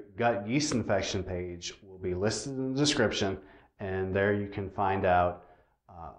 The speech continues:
about a cleanse you can do to help remove excess yeast from the intestines.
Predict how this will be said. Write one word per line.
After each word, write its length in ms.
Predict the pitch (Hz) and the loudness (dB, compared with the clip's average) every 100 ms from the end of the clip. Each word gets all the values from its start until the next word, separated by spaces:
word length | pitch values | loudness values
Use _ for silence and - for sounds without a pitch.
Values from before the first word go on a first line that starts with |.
| - _ | -20 _
about 500 | 92 95 95 92 - 90 | -4 4 4 4 0 -6
a 140 | 90 | -6
cleanse 580 | - 147 160 123 107 101 | -2 4 4 4 0 -2
you 140 | 101 | -6
can 240 | - 104 92 | -8 -10 -6
do 340 | 90 90 90 _ _ - | -6 -6 -8 _ _ -6
to 120 | 98 | -2
help 400 | 92 98 95 - 92 | 2 0 -2 -10 -12
remove 580 | 95 113 123 98 87 - 104 | -4 2 4 2 -2 -10 -6
excess 440 | 98 - 117 110 | -4 -2 -2 -2
yeast 380 | 98 87 - - | -6 -6 -8 -8
from 340 | - 87 87 87 | -4 -2 -2 0
the 100 | 92 | 2
intestines. 760 | 90 110 104 - 73 - - | 4 4 4 0 -6 -6 -8